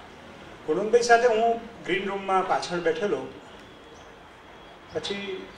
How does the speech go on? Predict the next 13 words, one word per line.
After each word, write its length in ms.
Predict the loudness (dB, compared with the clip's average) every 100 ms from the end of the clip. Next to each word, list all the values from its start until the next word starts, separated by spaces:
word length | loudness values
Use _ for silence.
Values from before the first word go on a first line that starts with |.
| -18 -16 -14 -12 -12 -14 -16 -18 -18 -16 -8
માનનીય 420 | -6 0 2 2 0 -4 -12 -18 -18 -18 -14 -10
શ્રી 80 | -6
નરેન્દ્રભાઈ 500 | -2 0 2 4 4
આવી 200 | 4 4
ગયા 220 | 0 -2
અને 400 | -4 -10 -8 -4
શ્રી 220 | -4 -4
શ્રી 160 | -4 0
રવિશંકરની 680 | 2 2 0 0 -2 -2 -4
અમે 140 | -4
રાહ 180 | -2 -2
જોતા 260 | -2 -6 -10
હતા. 320 | -14 -8